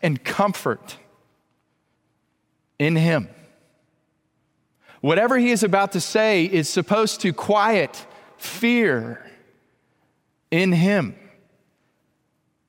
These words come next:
And his objective is that amidst confusing and disorienting news,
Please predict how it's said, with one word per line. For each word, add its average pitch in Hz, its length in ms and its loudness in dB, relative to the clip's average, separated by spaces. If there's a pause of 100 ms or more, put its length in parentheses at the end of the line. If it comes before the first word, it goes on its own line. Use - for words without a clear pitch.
(160)
And 151 140 0
his 180 180 0
objective 165 640 0
is 143 460 -4
that 151 340 -2
amidst 160 520 -2
confusing 185 760 -2
and 151 180 -4
disorienting 160 1000 -2
news, 160 580 -4